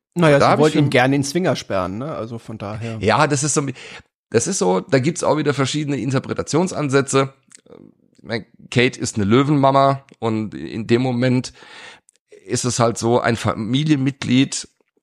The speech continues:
Speaker 2: was sie, was sie tief, was Alf tief in ihr drin für sie wahrscheinlich auch ist,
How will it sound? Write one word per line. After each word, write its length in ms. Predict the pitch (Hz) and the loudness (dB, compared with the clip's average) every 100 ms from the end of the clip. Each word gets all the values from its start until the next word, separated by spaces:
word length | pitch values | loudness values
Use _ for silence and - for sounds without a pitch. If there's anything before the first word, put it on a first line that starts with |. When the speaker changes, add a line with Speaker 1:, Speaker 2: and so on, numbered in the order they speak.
| - _ | -20 _
Speaker 2:
was 420 | 64 - 110 - | -18 -4 -2 -2
sie, 100 | 104 | -6
was 260 | 76 107 - | -4 -4 -2
sie 180 | 107 104 | -4 -4
tief, 500 | - 131 - - - | -6 -6 -6 -12 -4
was 140 | 104 - | -4 2
Alf 460 | 101 135 - - _ | 2 2 -4 -16 _
tief 300 | - 143 165 | -4 -2 -2
in 120 | 123 | -2
ihr 120 | 113 98 | 0 2
drin 240 | 110 127 | 0 -2
für 160 | 123 98 | 0 -2
sie 160 | 104 | 0
wahrscheinlich 420 | 107 107 104 104 | -2 -2 -4 -4
auch 100 | - | -6
ist, 220 | - 185 | -2 -2